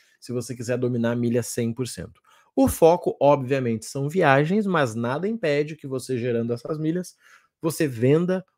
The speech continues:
ou você venda passagens pra alguém, já que você vai ter essa habilidade, tá? O que eu vou te mostrar aqui, ó, é exatamente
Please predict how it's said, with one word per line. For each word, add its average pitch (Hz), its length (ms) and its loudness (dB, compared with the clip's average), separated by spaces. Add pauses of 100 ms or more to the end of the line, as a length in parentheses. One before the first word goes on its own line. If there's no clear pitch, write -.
ou 151 160 2
você 147 320 -2
venda 139 320 -2
passagens 156 600 0
pra 175 140 0
alguém, 160 260 0
já 123 140 2
que - 140 -8
você 123 200 -6
vai 120 160 -2
ter 120 300 -6
essa - 380 -8
habilidade, 110 600 -4
tá? 143 220 -2 (400)
O - 20 -20
que - 80 10
eu 226 80 12
vou 254 140 8
te - 80 -2
mostrar 131 400 4
aqui, 147 340 2
ó, 104 160 6 (300)
é 127 300 6
exatamente 190 880 4